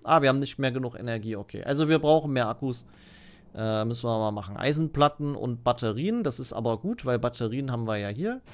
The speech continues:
Und Eisenplatten kriegen wir ja auch jetzt erstmal noch von unserer Raumplattform.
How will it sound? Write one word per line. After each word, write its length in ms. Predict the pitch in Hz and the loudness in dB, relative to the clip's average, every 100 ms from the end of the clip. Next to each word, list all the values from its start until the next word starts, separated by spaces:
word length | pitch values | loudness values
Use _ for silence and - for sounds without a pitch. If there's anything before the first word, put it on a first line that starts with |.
| - - - - - | -20 -20 -20 -20 -14
Und 160 | 117 113 | -8 0
Eisenplatten 760 | 143 156 160 147 147 151 143 | 0 0 -4 2 2 2 -4
kriegen 260 | - 135 135 | -4 -2 0
wir 100 | 127 | 0
ja 140 | 123 | 0
auch 160 | 120 120 | -2 -6
jetzt 240 | 120 - | -8 -6
erstmal 400 | 123 120 - 120 | -6 -8 -4 -4
noch 120 | 117 | -4
von 200 | 117 117 | -6 -8
unserer 320 | 117 117 113 | -6 -4 -4
Raumplattform. 1000 | 110 107 113 139 - 113 - - 120 147 | -2 0 0 -2 -2 -2 -2 -4 0 0